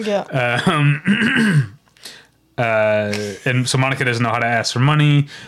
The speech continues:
Speaker 2: Back at the apartment, uh, Chandler's just hanging out at Rachel's. They're just, like,
Speaker 1: Shooting the shit.
Speaker 2: But no, th-, that's the thing. They're not. They're both, like, doing separate shit.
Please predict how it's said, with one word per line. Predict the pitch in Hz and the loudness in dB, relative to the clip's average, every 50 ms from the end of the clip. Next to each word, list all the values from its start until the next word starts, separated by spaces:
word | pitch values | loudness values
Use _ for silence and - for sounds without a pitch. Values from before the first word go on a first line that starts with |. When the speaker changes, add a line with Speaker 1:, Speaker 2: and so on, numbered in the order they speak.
| - _ | -8 _
Speaker 2:
Back | - 147 156 147 - | 0 0 0 0 -2
at | 147 143 | -4 -2
the | 131 123 117 | -2 -2 -2
apartment, | 117 - - - 233 233 147 175 202 190 180 160 - - - - - - - - - _ _ _ _ _ _ _ _ _ _ _ _ _ - | -2 -4 -2 -2 0 0 0 2 0 0 0 0 -2 -4 -6 -6 -10 -18 -20 -20 -20 _ _ _ _ _ _ _ _ _ _ _ _ _ -4
uh, | 135 127 120 120 117 117 113 113 - - - - - - _ _ _ _ _ _ _ _ _ _ _ - | -2 0 0 0 0 0 -2 -2 -4 -6 -10 -12 -16 -20 _ _ _ _ _ _ _ _ _ _ _ -6
Chandler's | - - 156 170 190 190 190 170 - | -4 -2 0 0 2 2 2 2 0
just | 151 143 - | 0 -2 -2
hanging | 135 139 139 135 123 127 | 0 0 0 2 2 2
out | 127 123 113 104 107 117 - - | 0 0 0 0 0 -2 -2 -2
at | 120 | 0
Rachel's. | 117 117 110 - - 117 110 110 104 98 120 139 - _ _ _ _ _ _ _ _ - | 0 0 0 0 0 0 0 0 -2 -4 -8 -10 -14 _ _ _ _ _ _ _ _ -4
They're | 127 120 | -2 -2
just, | 131 131 113 - | 0 0 -2 0
like, | 131 117 110 - - - - _ - - - - - - - - - - - | -2 -2 -4 -6 -10 -20 -20 _ -20 -20 -20 -20 -20 -20 -20 -20 -20 -18 -14
Speaker 1:
Shooting | - - 214 196 196 | -10 -8 -6 -6 -4
the | 190 180 | -4 -4
shit. | - 202 190 185 - - - - _ _ - - _ | -4 -4 -4 -4 -6 -8 -14 -20 _ _ -20 -8 _
Speaker 2:
But | - 180 185 | -2 2 4
no, | 240 220 160 | 4 2 2
th-, | 127 135 131 | 2 0 0
that's | 147 147 139 | 0 2 2
the | 151 | 2
thing. | 165 190 143 123 | 2 2 2 2
They're | 123 117 | 0 0
not. | 113 135 156 139 107 101 | 0 0 0 -2 -2 -2
They're | 113 113 | -2 0
both, | 131 139 | 0 0
like, | 147 139 120 | 0 0 0
doing | 127 127 123 107 | 2 0 0 0
separate | - - 131 123 - - - - - | 0 -2 -2 -2 -2 -2 -2 -2 0
shit. | - - 139 107 73 73 - | 0 0 0 -2 -4 -6 -10